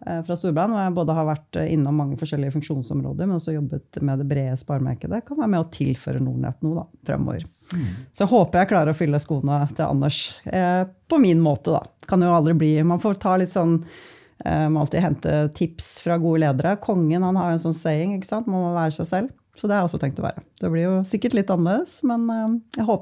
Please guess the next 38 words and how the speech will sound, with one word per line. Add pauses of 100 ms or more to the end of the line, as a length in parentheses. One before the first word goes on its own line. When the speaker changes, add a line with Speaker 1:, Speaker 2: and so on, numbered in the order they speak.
Speaker 1:
jeg
har
noen
egenskaper
som, (280)
som
gjør
at
det
er
neste
nivå
også
blir
bra
da. (360)
Speaker 2:
Sant. (480)
Og
etter (160)
sytten
år
i
Storebrand, (200)
eh,
nesten
en
halv (640)
arbeidskarriere,
Speaker 1:
Mm.
Speaker 2:
så, (200)
eh,
valgte
du
altså
Nordnet
som
din
nye